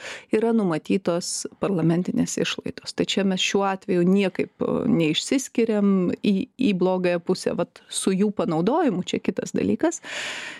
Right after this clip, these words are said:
Ir, e, čia aš manyčiau, kad, e, e, visada, e, kai yra, e,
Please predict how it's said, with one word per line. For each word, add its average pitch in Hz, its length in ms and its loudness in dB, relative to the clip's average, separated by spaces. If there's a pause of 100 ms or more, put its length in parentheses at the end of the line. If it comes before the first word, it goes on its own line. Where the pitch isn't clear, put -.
(120)
Ir, 247 380 0
e, 226 320 2
čia 285 200 0
aš 277 120 0
manyčiau, 226 560 2
kad, 208 400 -2
e, 190 160 4 (1500)
e, 214 160 2 (120)
visada, 220 760 2 (100)
e, 185 260 -2
kai 202 360 -2
yra, 185 320 2 (120)
e, 180 200 -2